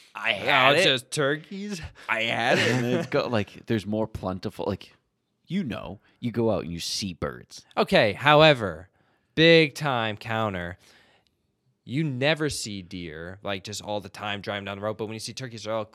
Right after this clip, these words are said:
Speaker 2: grouped up. So, like, the density of the population is gonna be way different between the two. It's gonna be, like, you're gonna have a high density of turkeys within, like, a half acre,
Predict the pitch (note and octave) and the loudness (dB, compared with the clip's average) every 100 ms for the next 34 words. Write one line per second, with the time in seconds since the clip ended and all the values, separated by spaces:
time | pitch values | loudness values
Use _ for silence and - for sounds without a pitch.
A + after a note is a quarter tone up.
0 | _ A2+ A2 - A2+ G2+ - G2+ G2+ G2 | _ -10 -10 -6 -6 -6 -8 -8 -8 -8
1 | - - A2 F#2 A#2+ C3 D3 C#3 C3 A#2 | -14 -12 -10 -6 -6 -6 -10 -8 -8 -8
2 | A2 G#2+ G#2+ G#2 G#2 A2+ - F#2 F#2 - | -8 -8 -6 -4 -2 -2 -6 -8 -10 -8
3 | G#2 G2 F#2+ F#2 - - _ - G#2+ A2 | -8 -6 -8 -8 -14 -20 _ -4 0 0
4 | F#2 A2 - F#2+ F2 - G#2 F#2 - A2 | -2 -6 -6 -12 -12 -12 -12 -12 -12 -12
5 | F2 - _ _ _ - - B2+ A2+ A#2 | -12 -14 _ _ _ -14 -8 -6 -4 -4
6 | G#2+ G#2 _ - - _ _ _ _ _ | -4 -8 _ -20 -20 _ _ _ _ _
7 | _ _ _ - B2 A#2 A#2+ G#2+ - A2+ | _ _ _ -6 -4 -2 -4 -6 -6 -4
8 | A2+ A#2 - _ _ - A2+ G#2+ A2+ A2 | -2 -4 -8 _ _ -10 -8 -8 -6 -6
9 | G2 G#2 G#2 A#2 G#2 G#2+ G2+ G2+ G2 F#2 | -6 -10 -8 -8 -10 -10 -10 -8 -10 -10
10 | - G#2+ - G#2+ G2+ B2+ B2+ | -6 -8 -6 -8 -6 -6 -6